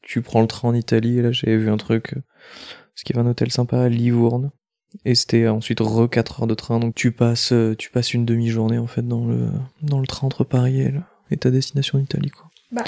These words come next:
Speaker 2: une journée, même si c'est sept heures plus quatre heures, euh.
Speaker 1: Oui, non, mais une demi-journée, enfin, tu passes douze heures, quoi. Une, euh,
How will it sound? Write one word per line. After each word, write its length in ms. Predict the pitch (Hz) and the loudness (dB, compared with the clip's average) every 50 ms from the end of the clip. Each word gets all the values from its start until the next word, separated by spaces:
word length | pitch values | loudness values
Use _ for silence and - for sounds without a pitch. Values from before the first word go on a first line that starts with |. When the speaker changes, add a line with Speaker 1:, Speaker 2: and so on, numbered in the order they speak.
| - | -6
Speaker 2:
une 140 | 254 233 233 | -4 -4 -4
journée, 320 | 226 226 247 269 311 359 339 | -4 -4 -6 -6 -6 -6 -4
même 260 | 254 220 214 220 220 | -4 -2 -2 -2 -4
si 220 | - - - 233 | -4 -6 -6 -4
c'est 220 | 220 - - 247 226 | -2 4 6 6 6
sept 400 | - - - 254 240 247 - 254 | 6 4 0 0 0 0 0 0
heures 160 | 247 240 240 | 0 0 -2
plus 280 | - - 254 247 240 | -6 -6 -6 -6 -6
quatre 360 | - - 226 220 226 - - 254 | -4 -4 -4 -4 -4 -4 -4 -2
heures, 200 | 277 302 302 254 | -2 0 0 0
euh. 320 | 226 214 208 202 202 220 233 233 _ _ _ _ _ _ _ _ _ _ _ _ _ _ _ _ _ - | -2 -2 -4 -4 -6 -8 -8 -10 _ _ _ _ _ _ _ _ _ _ _ _ _ _ _ _ _ 0
Speaker 1:
Oui, 100 | 139 139 | 2 4
non, 80 | 135 123 | 4 4
mais 120 | 120 120 | 4 4
une 100 | 120 113 | 2 2
demi-journée, 320 | 113 113 117 110 117 120 | 2 2 2 2 0 -2
enfin, 160 | 110 - 117 113 | -2 -2 -4 -4
tu 80 | - | -2
passes 180 | - 120 113 113 | 0 -2 0 2
douze 220 | - 127 127 135 | 2 2 2 4
heures, 160 | 147 139 - | 2 0 -2
quoi. 160 | - 127 123 - _ _ _ _ _ - | -6 -10 -10 -10 _ _ _ _ _ -8
Une, 180 | - 117 113 113 | -6 -4 -2 -2
euh, 180 | 110 110 113 | -2 -2 -4